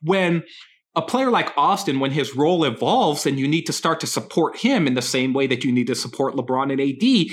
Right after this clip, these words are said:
And that hasn't always happened. So, in getting back to this larger point about what we're prioritizing, like, sometimes you just have to tell Austin Reaves, "Look, bro, you're gonna go guard this other dude who's actually very good.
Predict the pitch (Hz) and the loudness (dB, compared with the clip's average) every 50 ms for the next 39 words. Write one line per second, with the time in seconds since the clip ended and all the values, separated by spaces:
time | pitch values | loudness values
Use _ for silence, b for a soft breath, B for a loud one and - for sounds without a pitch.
0 | B B 139 147 185 214 202 277 254 214 226 247 240 233 226 220 226 269 214 - | B B -2 0 0 2 2 2 2 2 2 2 2 2 0 0 0 -2 -2 -2
1 | 220 156 - _ _ _ _ _ _ - - - - 220 208 151 117 107 B B | -4 -8 -12 _ _ _ _ _ _ -14 -10 -2 2 2 4 4 2 0 B B
2 | B B 151 151 135 185 196 208 180 190 180 175 - - 160 175 156 - 147 156 | B B -2 0 2 2 2 4 4 2 0 0 0 -2 0 0 0 2 2 2
3 | 156 151 147 135 113 - - 277 254 180 139 131 127 131 131 151 143 - 139 131 | 2 2 0 -2 -2 -2 0 0 0 2 2 0 0 0 0 -2 -2 0 -2 -2
4 | 120 - - 127 127 151 208 262 254 - - - 120 117 104 - 113 110 110 B | -2 -2 -2 0 2 2 2 2 0 0 0 0 0 0 0 0 0 -2 -2 B
5 | B B B B B - 143 143 - B B B - - 214 277 330 - 254 202 | B B B B B -2 0 0 0 B B B -4 0 0 2 2 2 2 0
6 | 170 151 - 160 143 180 165 - 185 175 - - 139 - - 185 165 151 156 160 | 0 0 -2 0 0 0 0 2 0 0 0 0 -2 0 0 0 2 2 2 2
7 | 143 - - 135 123 123 165 240 269 226 175 - B B B B B B 123 156 | 0 0 -2 -2 0 2 2 4 4 4 4 2 B B B B B B 0 0
8 | 233 185 - - - - 123 160 233 277 269 - _ _ _ _ _ _ _ _ | 0 0 -2 -4 -4 -2 0 0 0 -2 -6 -10 _ _ _ _ _ _ _ _
9 | _ 117 117 143 202 226 294 254 240 - 190 151 131 110 156 151 156 151 147 131 | _ -4 0 0 2 4 4 2 4 4 2 0 2 2 2 2 2 2 2 0
10 | 120 143 139 - 160 151 147 131 120 117 - 202 285 311 254 202 185 143 170 180 | -2 -2 -2 -2 -2 0 0 -2 0 0 2 4 4 4 4 4 4 4 2 2
11 | 185 - - 214 165 127 170 202 233 226 160 - 220 180 113 107 - | 0 0 0 0 0 2 2 2 2 2 2 2 2 2 0 -2 -8